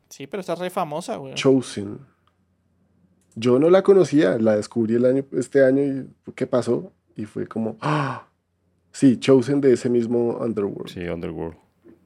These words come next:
Speaker 3: Yo también descubrí un montón por ustedes y por la aplicación y pues por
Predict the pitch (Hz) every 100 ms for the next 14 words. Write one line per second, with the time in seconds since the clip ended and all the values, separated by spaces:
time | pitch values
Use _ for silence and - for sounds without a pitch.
0 | _ _ _ 120 135 135 147 143 135 127
1 | 127 135 131 123 127 143 165 - _ _
2 | _ _ _ _ _ _ _ 95 92 85
3 | 98 104 120 101 98 - 85 85 - -
4 | 85 - 92 104 98 - 85 - 92